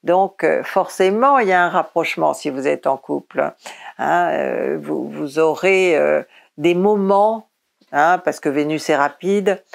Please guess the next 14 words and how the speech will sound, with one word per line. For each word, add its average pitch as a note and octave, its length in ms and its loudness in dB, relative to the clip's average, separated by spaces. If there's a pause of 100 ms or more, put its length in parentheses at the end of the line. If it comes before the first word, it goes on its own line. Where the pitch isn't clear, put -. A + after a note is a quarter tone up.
(380)
un G3+ 280 4
ou F3+ 200 0
des F3+ 180 2
moments F3 680 2
où D#3+ 140 -2
vous D3 380 -4
allez, E3 500 4
euh, C#3 140 0
vraiment D#3 640 0 (340)
être E3 380 0
dans D#3+ 180 0
une D#3 240 -4
totale E3 400 0
harmonie. D3 800 -4